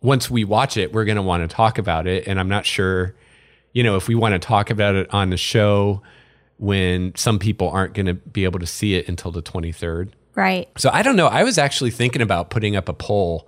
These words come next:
Speaker 1: on the Google Plus community.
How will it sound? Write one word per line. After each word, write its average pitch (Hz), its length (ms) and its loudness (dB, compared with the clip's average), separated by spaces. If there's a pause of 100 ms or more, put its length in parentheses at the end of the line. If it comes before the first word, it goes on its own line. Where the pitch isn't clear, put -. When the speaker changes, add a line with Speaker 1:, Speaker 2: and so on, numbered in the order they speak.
(680)
Speaker 1:
on 95 260 2
the 92 60 -2
Google 95 260 -2
Plus 92 320 0
community. 90 800 -2